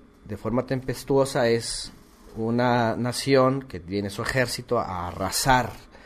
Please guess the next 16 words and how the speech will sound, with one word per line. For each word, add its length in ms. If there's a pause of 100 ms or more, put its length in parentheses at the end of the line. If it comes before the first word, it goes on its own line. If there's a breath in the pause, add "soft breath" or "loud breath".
(240 loud breath)
Es 120
como 180
cuando 200
viene 180
un 60
huracán, 400
uf, 560
y 60
se 160
lleva 200
todo, 280
¿no? 140 (1040 loud breath)
Entonces, 420
los 160
vientos 300
significan 680